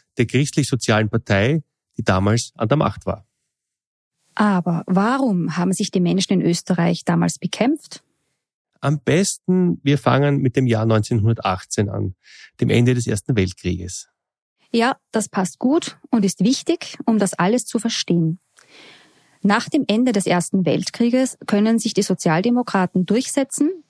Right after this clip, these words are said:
Speaker 2: und Österreich wird zur Republik. Bereits neunzehnhundertachtzehn wird das allgemeine, freie,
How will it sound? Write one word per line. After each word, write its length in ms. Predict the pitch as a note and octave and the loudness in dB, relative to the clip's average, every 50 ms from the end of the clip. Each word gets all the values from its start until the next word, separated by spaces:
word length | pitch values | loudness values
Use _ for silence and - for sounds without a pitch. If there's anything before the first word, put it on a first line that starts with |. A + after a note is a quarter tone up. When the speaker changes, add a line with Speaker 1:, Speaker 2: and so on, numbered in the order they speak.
| _ _ _ | _ _ _
Speaker 2:
und 260 | - G#3 F#3 - - | -2 -2 0 0 0
Österreich 720 | F#3+ G3+ G#3 - - B3 A3+ A3+ A3 G#3+ A#3 A3 - - - | 0 0 0 -2 -2 -2 0 0 0 0 0 -2 -4 -2 0
wird 340 | F#3+ F#3+ G3+ G#3 - - - _ - | 0 0 0 -2 -6 -14 -20 _ -4
zur 160 | - G#3+ G3 | -2 0 2
Republik. 640 | G3 F#3+ - B3+ - - - F#3 - - - - - _ _ _ _ _ _ _ _ _ _ _ _ _ _ _ - | 2 0 0 -2 -4 -2 -2 -2 -2 -4 -10 -16 -16 _ _ _ _ _ _ _ _ _ _ _ _ _ _ _ -2
Bereits 400 | G3+ G3+ G3 F3 F3 - - - | 0 2 2 2 0 0 0 0
neunzehnhundertachtzehn 1200 | F3 F3 F3 - - F#3+ D#3+ F#3 F3 D#3 D3+ - - D#3 E3 - - - - - B3 C4 C#4+ E4+ F4+ _ _ _ - _ - | 0 0 0 0 0 0 2 2 2 2 0 -2 -2 -2 -2 -2 -4 -6 -4 0 2 2 2 0 -2 _ _ _ -14 _ -2
wird 200 | G3 G#3 G#3 - | -2 0 0 0
das 140 | E3 - - | -4 -4 -2
allgemeine, 880 | - F3 F3+ G3+ A#3 C#4 C4 B3+ B3+ B3 B3 B3 B3 C4 C4+ C#4 C4+ - _ _ | -2 0 0 0 2 2 2 2 2 2 2 4 4 4 2 0 -2 -4 _ _
freie, 680 | - - - F#3 E3+ D#3+ D#3+ E3+ F#3 G#3+ A#3+ C4 C#4+ D4+ | -12 -6 -2 0 2 2 4 4 4 4 2 2 0 -2